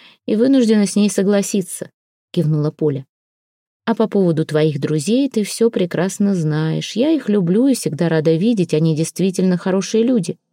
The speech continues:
Но ходят по острию ножа, в наше-то время.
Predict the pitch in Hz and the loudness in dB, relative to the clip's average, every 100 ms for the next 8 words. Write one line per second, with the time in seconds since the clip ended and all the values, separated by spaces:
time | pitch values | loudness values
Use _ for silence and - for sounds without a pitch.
0 | _ _ _ _ _ 190 196 214 - 240 | _ _ _ _ _ 0 2 2 2 2
1 | 202 220 - _ 214 214 - 208 175 170 | 2 -2 -8 _ -4 -4 -2 0 2 2
2 | 190 156 170 151 170 - 175 175 160 185 | 2 2 0 0 -2 -4 -2 0 2 0
3 | 170 | 0